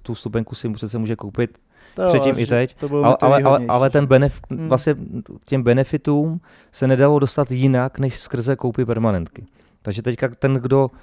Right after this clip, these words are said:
Speaker 1: prostě ví, že tu permici ne-, nemů-, nemůže mít, protože si mu, se mu to nevyplatí, dostane se třikrát, čtyřikrát za sezonu, eh, na stadion, tak prostě si ty benefity koupit jakoby může v uvozovkách. Jo, takže jo,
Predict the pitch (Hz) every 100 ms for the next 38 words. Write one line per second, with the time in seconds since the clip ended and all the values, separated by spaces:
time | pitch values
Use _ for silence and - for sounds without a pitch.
0 | - _ - 113 - 127 120 127 117 123
1 | 123 131 139 117 107 98 101 113 - 113
2 | 113 123 135 135 135 - 117 - 113 120
3 | 117 - 117 120 123 110 98 101 104 113
4 | 113 104 110 104 104 - 104 107 101 104
5 | 101 107 104 104 - 107 107 101 - -
6 | _ _ - 104 98 98 101 - 113 120
7 | 117 117 - 120 120 - 117 110 107 113
8 | 113 - 104 107 110 104 - 104 95 87
9 | 92 82 _ _ _ _ - 101 85 78
10 | - - _ _ _ _ _ _ - 101
11 | 104 104 113 117 95 - 117